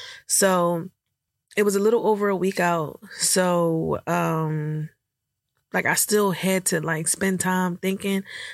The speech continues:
about it, but I was so grateful in that moment that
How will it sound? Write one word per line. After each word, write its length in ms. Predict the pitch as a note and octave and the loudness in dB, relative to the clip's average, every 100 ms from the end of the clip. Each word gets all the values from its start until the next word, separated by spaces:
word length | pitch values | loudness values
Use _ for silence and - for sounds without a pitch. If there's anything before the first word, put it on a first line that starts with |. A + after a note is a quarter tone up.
| - | -8
about 420 | - F3+ F#3+ G3 F#3+ | -4 0 0 2 0
it, 180 | F3+ | 0
but 120 | F3+ F#3+ | 0 0
I 100 | F#3+ | 0
was 400 | F#3 F3+ - - _ - | 0 -2 -4 -8 _ -2
so 300 | - A#3 A3+ | 2 2 2
grateful 460 | G#3+ A3 - G3 | 0 0 0 -2
in 180 | E3 F#3 | 0 0
that 160 | F#3 F3 | 0 2
moment 680 | F#3 A3 A3 F#3+ F3 E3+ - _ _ _ _ _ _ _ | 2 2 2 2 0 -2 -8 _ _ _ _ _ _ _
that 520 | F3+ G3+ G3 F3+ E3+ | 0 2 4 2 0